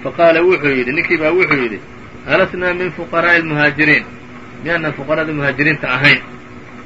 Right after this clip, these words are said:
Nin baa Cabdullahi bn Camr ku leh, رضي الله عنهما. Faqaala lahu Cabdullah, رضي الله عنه: ألك امرأة تاوي إليها؟ Ma leedahay haweeney aad ku dheelmato oo guriga kuu sii joogto ma leedahay?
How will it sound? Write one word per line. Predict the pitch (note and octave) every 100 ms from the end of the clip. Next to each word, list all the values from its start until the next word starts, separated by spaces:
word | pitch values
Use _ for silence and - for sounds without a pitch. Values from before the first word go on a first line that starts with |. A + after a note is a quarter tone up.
| - - - -
Nin | C3+ C3+
baa | A2+ G#2+ A#2
Cabdullahi | A#2 C#3+ B2+
bn | B2+
Camr | B2 A2+
ku | -
leh, | A2+ - - - - - - - - -
رضي | B2 B2
الله | B2 B2+
عنهما. | A#2+ A#2+ A#2 A2+
Faqaala | B2 A#2+ E3 E3
lahu | E3 D#3
Cabdullah, | C#3+ C#3 C#3+ C#3 G#2+ -
رضي | C3+ C#3
الله | C3+ C#3+ C3+ C3
عنه: | B2+ A2 F#2 - - - - - - - - - - - -
ألك | A#2 E3 E3+
امرأة | F3 E3 E3+ F#3 E3+ D#3+ D3
تاوي | - F3+ F3 E3+ D#3+
إليها؟ | D3+ F3 G3+ G#3 G#3+ G#3+ - - - - - - -
Ma | - A#2+ E3+
leedahay | F#3 E3+ D#3 D3+
haweeney | E3 F3+ E3+
aad | D#3
ku | -
dheelmato | - D3+ D3 D3 D3
oo | E3 D#3
guriga | D#3 E3+ D#3+ D#3+ D3+ D3 - -
kuu | F3+
sii | F3 D3+
joogto | D3 C#3 C#3+
ma | D#3
leedahay? | D#3 C#3 B2+